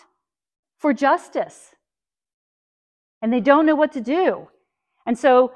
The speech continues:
God gives them and tells them exactly what they are to do. They are to measure the distance in whichever city is closest to the body. Those elders, those judges, um, will take responsibility for the guilt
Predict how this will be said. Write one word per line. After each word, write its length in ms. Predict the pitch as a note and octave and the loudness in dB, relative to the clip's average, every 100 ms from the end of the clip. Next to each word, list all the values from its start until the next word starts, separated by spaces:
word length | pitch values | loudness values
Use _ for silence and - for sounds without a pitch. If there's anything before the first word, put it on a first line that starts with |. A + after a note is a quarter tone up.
| - G#3 | -14 2
God 320 | B3+ C#4+ C4 | 4 4 2
gives 200 | D#4+ C#4 | -4 0
them 300 | C#4+ C4 B3 | 0 0 -4
and 140 | A3+ | -6
tells 260 | C4 D#4+ F4 | 0 0 2
them 180 | A#3+ G3+ | -2 -2
exactly 520 | G3+ A#3+ D4+ D#4+ A#3+ | -4 0 0 -2 -2
what 180 | G3 F#3+ | -2 -4
they 120 | F#3+ | -6
are 120 | F3+ | -6
to 140 | - | -8
do. 260 | F3 F3+ D3+ _ _ _ F#3+ - | -10 -10 -10 _ _ _ -20 -20
They 360 | F#3+ G#3+ A#3 C4 | -4 0 2 2
are 240 | A#3+ A#3 | 0 -2
to 240 | A#3+ C4+ | -4 -6
measure 500 | A#3 A3+ B3 C#4+ E4 | -2 2 4 4 0
the 100 | D#4 | -4
distance 540 | C#4 B3 B3 - C#4+ C#4+ | 0 0 0 -2 -4 -4
in 80 | G#3 | -8
whichever 480 | G3 - B3 C4+ | -8 -4 -2 -4
city 400 | D#4+ - C#4+ D4 | -8 -10 -8 -4
is 140 | A#3+ - | -6 -6
closest 480 | - B3 B3+ C4+ - | -4 -4 -4 -14 -10
to 80 | |
the 100 | C4 | -10
body. 420 | B3+ F3+ E3+ E3+ E3 _ - | -6 -6 -6 -10 -18 _ -8
Those 420 | F#3 B3 D4 D#4 - | 0 2 2 -2 -4
elders, 560 | A3+ A3 G3+ G3+ A3 _ _ - | -2 -2 -6 -8 -12 _ _ -6
those 320 | A3+ B3+ D4 | 0 0 0
judges, 640 | - A#3+ G#3 G3+ G3 G3+ _ _ _ - | -4 -2 -2 -6 -10 -12 _ _ _ -6
um, 420 | G#3+ G#3 G#3 - _ _ | -4 -4 -6 -14 _ _
will 200 | G#3+ A#3 | -2 -2
take 300 | A#3 B3 A#3 | -2 -6 -6
responsibility 920 | A3 - - A#3+ C#4+ C#4+ B3 A3+ G#3+ | -10 -4 0 0 0 -2 -2 -2 -6
for 140 | G#3 G3+ | -10 -14
the 120 | F3+ | -16
guilt 420 | D#3+ G3 F#3+ G3 | -10 -8 -8 -12